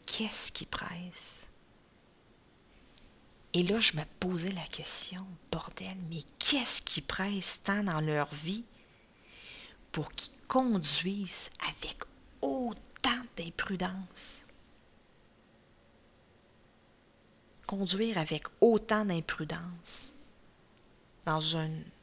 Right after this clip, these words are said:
dans des conditions routières difficiles, et même quand c'est des conditions routières plus adéquates, il y a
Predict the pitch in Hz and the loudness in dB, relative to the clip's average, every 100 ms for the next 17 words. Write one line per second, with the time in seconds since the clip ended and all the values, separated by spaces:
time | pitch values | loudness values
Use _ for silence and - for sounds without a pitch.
0 | - 160 151 151 - 190 196 - 214 208 | -8 -4 -2 -4 -2 -2 0 2 2 2
1 | 160 - - 170 180 180 - - - - | 0 2 4 4 0 -6 -10 -18 -20 -20
2 | - - - - 151 139 147 - - - | -20 -20 -20 -20 -14 -12 -12 -18 -20 -20
3 | - 143 180 190 - - 185 214 175 170 | -14 2 6 8 8 6 4 0 -6 -10
4 | - - - - - - - - - - | -16 -20 -20 -20 -20 -20 -16 -12 -12 2
5 | 185 170 165 214 240 - 202 202 170 156 | 4 6 8 6 6 4 4 6 4 2
6 | 160 151 - - 180 190 208 208 - - | 0 4 6 6 6 4 2 -4 -12 -14
7 | - 180 - - 180 190 190 175 - - | -8 -6 2 4 6 6 4 -2 -6 -16
8 | - - - - - - - - - - | -20 -20 -20 -20 -20 -20 -20 -20 -20 -20
9 | - - - - - - - - 170 180 | -20 -20 -20 -20 -20 -20 -18 -8 -2 0
10 | 160 147 151 - - 202 277 - - - | 4 4 2 -2 -6 -8 -10 -14 -18 -20
11 | - - - - - - - - - - | -20 -20 -20 -20 -20 -20 -20 -20 -20 -20
12 | - - - - - - - _ - - | -20 -20 -20 -20 -20 -20 -20 _ -20 -20
13 | - - - - - - - - - 185 | -20 -20 -20 -20 -20 -20 -20 -20 -4 0